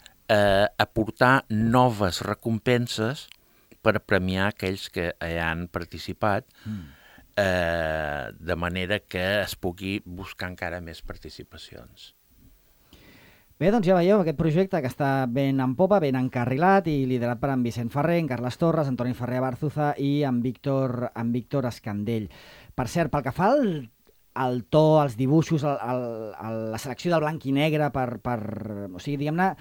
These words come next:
Speaker 2: a la impressió estètica de, de l'obra, em, ha estat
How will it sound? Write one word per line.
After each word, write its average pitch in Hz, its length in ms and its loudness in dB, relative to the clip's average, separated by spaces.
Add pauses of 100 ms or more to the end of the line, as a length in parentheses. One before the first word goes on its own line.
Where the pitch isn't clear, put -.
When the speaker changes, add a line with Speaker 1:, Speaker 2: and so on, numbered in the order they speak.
(240)
Speaker 2:
a 131 100 -2
la 151 120 4
impressió 160 680 4
estètica 131 640 -2
de, 113 220 -2
de 113 180 -4
l'obra, 165 320 4 (340)
em, 143 460 -4
ha 101 80 -8
estat 151 240 0